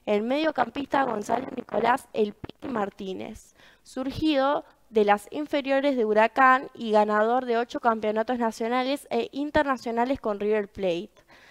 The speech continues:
entre ellos la Copa Libertadores de América dos mil dieciocho. El Piti juega actualmente en el Al Nass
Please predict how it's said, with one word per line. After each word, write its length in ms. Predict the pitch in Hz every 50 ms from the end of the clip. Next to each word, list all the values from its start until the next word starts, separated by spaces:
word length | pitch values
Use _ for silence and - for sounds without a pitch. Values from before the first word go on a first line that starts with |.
| - - _ - - _
entre 480 | - 226 220 220 214 226 226 233 262 294
ellos 420 | 294 247 - 240 233 240 - - -
la 160 | - 214 208
Copa 240 | - - 247 - 269
Libertadores 720 | 277 247 233 220 208 - - 214 214 220 233 247 262 262 240
de 60 | 220
América 520 | 214 214 233 247 262 277 277 - 254 233
dos 160 | 220 214 208
mil 160 | 208 220 214 208
dieciocho. 800 | 208 214 208 - 220 202 196 180 175 180 - - 190 - - - _ _ - - - - - - _
El 140 | - 233 226
Piti 500 | - - 311 302 269 - - 285 294 302
juega 300 | 294 - - 294 294 285
actualmente 1160 | 294 285 285 - 277 269 277 277 277 277 277 262 233 - 220 220 233 262 269 - - - 214 202
en 120 | 202 202
el 260 | 202 196 196 196 196 -
Al 400 | - 233 226 220 233 240 226 233
Nass 460 | 240 262 269 254 262 302 - - -